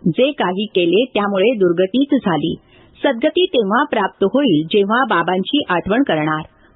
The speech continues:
खूप मुश्किलीने कोणी एक तास, अर्धा तास आठवण करत असतील, नाहीतर मग घुसमटत राहतात. बाबा म्हणतात, "अर्धा कल्प गुदमरले आहात, आता बाबा मिळाले आहेत." स्टुडंट लाईफ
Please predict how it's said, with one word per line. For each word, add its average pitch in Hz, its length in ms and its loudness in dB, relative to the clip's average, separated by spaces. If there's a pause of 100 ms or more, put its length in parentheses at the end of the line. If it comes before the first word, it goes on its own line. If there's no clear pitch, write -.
(100)
खूप 392 220 2
मुश्किलीने 240 640 0
कोणी 226 300 0 (120)
एक 226 200 0
तास, 165 280 -4 (160)
अर्धा 202 320 -2
तास 262 280 -2 (120)
आठवण 196 320 0
करत 240 260 -2
असतील, 160 320 -2 (400)
नाहीतर 269 500 2
मग 359 240 2
घुसमटत 233 500 0
राहतात. 175 400 -2 (260)
बाबा 180 380 0
म्हणतात, 170 460 -2 (400)
"अर्धा 254 340 0 (100)
कल्प 247 260 0
गुदमरले 226 680 0 (100)
आहात, 175 320 -2 (160)
आता 208 280 -2
बाबा 190 400 0
मिळाले 269 420 2
आहेत." 160 260 -2 (480)
स्टुडंट 320 480 0
लाईफ 160 240 0